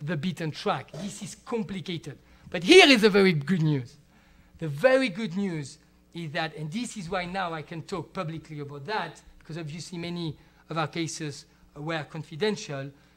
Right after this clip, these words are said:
the very good news is that this is working.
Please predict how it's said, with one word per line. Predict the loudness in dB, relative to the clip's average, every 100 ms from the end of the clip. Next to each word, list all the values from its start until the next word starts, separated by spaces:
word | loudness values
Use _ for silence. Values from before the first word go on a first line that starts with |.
| _ -10
the |
very | -6 4 4 4
good | -2 -6 -4
news | -4 -6 -8 -12 -16 _ _ -12
is | -10 -6
that | -2 -2 -4 -12 _ _ _
this | 0 0 0
is | -8
working. | -6 -4 -4 -8 -20